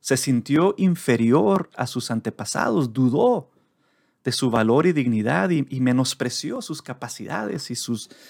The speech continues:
sus recursos. La, la adversidad tiene el potencial de hacernos dudar de nosotros mismos. Y también nos lleva a dudar de nuestra fe, ¿no?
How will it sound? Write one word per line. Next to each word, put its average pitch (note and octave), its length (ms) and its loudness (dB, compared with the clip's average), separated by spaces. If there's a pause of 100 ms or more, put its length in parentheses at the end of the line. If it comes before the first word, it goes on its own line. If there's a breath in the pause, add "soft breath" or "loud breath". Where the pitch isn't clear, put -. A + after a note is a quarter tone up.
(140 loud breath)
sus - 340 -8
recursos. B2+ 960 -4 (1800 loud breath)
La, C#3 220 4
la D3+ 160 4
adversidad D#3 520 2
tiene G#3 200 2
el A3 80 0
potencial D#3 540 -4
de D#3 80 -4
hacernos C#3+ 460 -4
dudar G#2+ 480 -2 (1200)
de A#2+ 120 4
nosotros A2 420 0
mismos. F#2 500 -14 (1200)
Y D3+ 100 6
también C#3 280 4
nos A3 140 4
lleva A#3+ 240 2
a F#3+ 40 0
dudar A2 400 0 (800)
de A2+ 160 4
nuestra G#2 340 2
fe, - 280 -14 (580)
¿no? A#2+ 260 -4